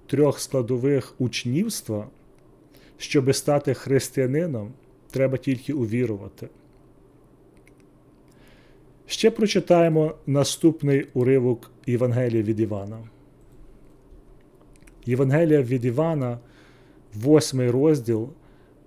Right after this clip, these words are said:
вірші двадцять восьмий по тридцять другий. Тож Ісус їм сказав: «Коли ви підіймете людського сина, тоді зрозумієте, що є-, то я,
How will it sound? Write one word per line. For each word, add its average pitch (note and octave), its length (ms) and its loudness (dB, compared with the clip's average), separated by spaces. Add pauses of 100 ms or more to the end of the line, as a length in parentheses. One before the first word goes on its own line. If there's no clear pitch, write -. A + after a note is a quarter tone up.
(1300)
вірші C3 680 2 (300)
двадцять C3 440 0
восьмий A#2+ 340 -2
по B2 140 -8
тридцять A2 380 -8
другий. A2 420 -6 (1600)
Тож D#3 360 2
Ісус F#3 480 0
їм E3 140 2
сказав: C3 580 -4 (1160)
«Коли E3+ 280 4
ви G#3+ 100 2
підіймете D3+ 680 2
людського C3 500 0
сина, C3+ 480 -6 (120)
тоді B2+ 240 -2
зрозумієте, B2+ 960 -2
що - 260 -8
є-, B2 200 -4
то C3 180 0
я, A2 400 -2